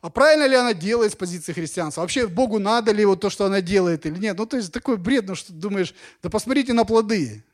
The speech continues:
Христос всегда нас учил по плодам смотреть.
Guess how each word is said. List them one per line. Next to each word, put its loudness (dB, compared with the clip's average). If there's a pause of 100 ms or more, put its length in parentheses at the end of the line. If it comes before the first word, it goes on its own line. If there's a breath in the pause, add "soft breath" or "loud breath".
(460)
Христос 2
всегда 0
нас -2
учил -8
по -4
плодам 0
смотреть. -8